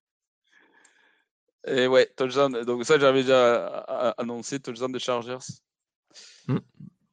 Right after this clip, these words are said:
Speaker 1: Donc dix à dix
Speaker 2: Ouais, j'ai
Speaker 1: là-bas. Hmm.
Speaker 2: Et là,
Speaker 1: Et
Speaker 2: euh,
Speaker 1: touchdown
Speaker 2: touchdown.
Speaker 1: des Cards.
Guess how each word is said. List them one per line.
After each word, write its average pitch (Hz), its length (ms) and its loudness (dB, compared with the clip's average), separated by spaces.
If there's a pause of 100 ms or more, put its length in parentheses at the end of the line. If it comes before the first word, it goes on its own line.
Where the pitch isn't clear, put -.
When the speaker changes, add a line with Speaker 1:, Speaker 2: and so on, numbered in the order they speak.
(720)
Speaker 1:
Donc 107 240 -6
dix 123 220 -4
à 127 40 4
dix 123 60 6
Speaker 2:
Ouais, 139 100 8
j'ai 127 120 4
Speaker 1:
là-bas. 123 400 2 (840)
Hmm. 131 300 -8 (680)
Speaker 2:
Et 120 140 0
là, 120 160 6
Speaker 1:
Et 107 160 2
Speaker 2:
euh, 113 260 6
Speaker 1:
touchdown - 20 -2 (100)
Speaker 2:
touchdown. 117 240 0
Speaker 1:
des 104 280 0
Cards. 78 200 -2